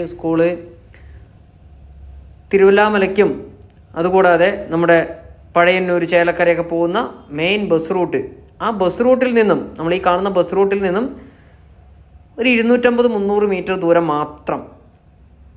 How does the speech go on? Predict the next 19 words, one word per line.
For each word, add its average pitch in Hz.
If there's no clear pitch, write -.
നമ്മൾ 160
ഈ -
കാണുന്ന 143
ഭവനത്തിലേക്ക്. 131
മനോഹരമായ 202
നല്ലൊരു 190
വീടാണ് 147
ട്ടോ. 120
വീഡിയോ 262
സ്കിപ്പ് -
ചെയ്യാതെ 214
മുഴുവനായിട്ട് 190
കാണാൻ 180
ശ്രമിക്കണം. 165
തരൂര് 226
പഞ്ചായത്തിലാണ് 185
ഈ 202
വീട് 175
നിൽക്കുന്നത്. 139